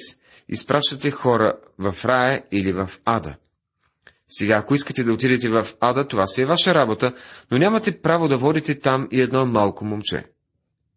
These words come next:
Нямате право да водите семейството си и тези, които са около вас. Дори ако искате да отидете,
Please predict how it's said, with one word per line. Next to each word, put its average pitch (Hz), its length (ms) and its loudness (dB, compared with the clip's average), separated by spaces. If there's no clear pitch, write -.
Нямате 110 320 0
право 127 240 0
да 117 100 0
водите 120 380 0
семейството 127 600 0
си 143 180 0
и 139 140 0
тези, 117 300 0
които 110 240 -4
са 107 160 0
около 107 300 -4
вас. 95 200 -2
Дори 110 200 2
ако 120 200 -2
искате 117 300 -2
да 107 100 0
отидете, 113 560 0